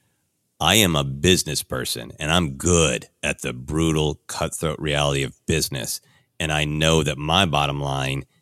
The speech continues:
is the stockholders and the board. And I know how to make them happy while also realizing that what I'm selling, what Disney is selling,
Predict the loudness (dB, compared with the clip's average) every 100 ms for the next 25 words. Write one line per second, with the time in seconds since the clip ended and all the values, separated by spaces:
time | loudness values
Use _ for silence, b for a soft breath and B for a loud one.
0 | _ -4 -2 0 -2 -6 -10 _ _ -8
1 | -2 0 2 2 0 -2 -4 -4 -8 -8
2 | -8 -8 -8 -2 2 4 2 0 -6 B
3 | B -4 0 2 2 2 2 2 2 4
4 | 2 4 4 4 2 2 2 2 2 2
5 | -2 _ _ _ _ 2 4 6 4 6
6 | 6 6 6 0 _ _ _ -4 2 6
7 | 8 8 6 4 4 2 2 2 4 4
8 | 2 4 4 4 0 0 -4 -2 2 2
9 | 4 2 2 2 2 2 0